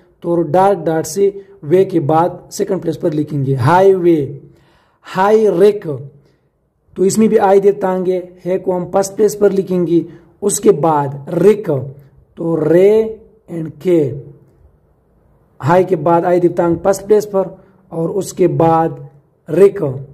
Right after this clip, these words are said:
जो कि आर के बाद रे के बाद आई है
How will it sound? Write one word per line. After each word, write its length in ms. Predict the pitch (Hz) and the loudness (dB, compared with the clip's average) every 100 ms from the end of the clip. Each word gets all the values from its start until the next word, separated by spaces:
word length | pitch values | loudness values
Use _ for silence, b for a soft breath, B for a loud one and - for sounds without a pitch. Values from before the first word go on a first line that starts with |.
| - _ _ _ _ | -20 _ _ _ _
जो 160 | 139 160 | -6 -4
कि 100 | 190 | -2
आर 300 | 196 180 185 | 0 2 2
के 180 | 180 185 | 2 -2
बाद 320 | 165 165 165 185 160 | 0 0 -2 -4 0
रे 180 | 170 | 0
के 160 | 175 175 | 2 -2
बाद 380 | 151 160 160 151 | 0 0 0 -2
आई 240 | 175 190 196 | 0 4 4
है 360 | 180 180 175 | 2 -4 -8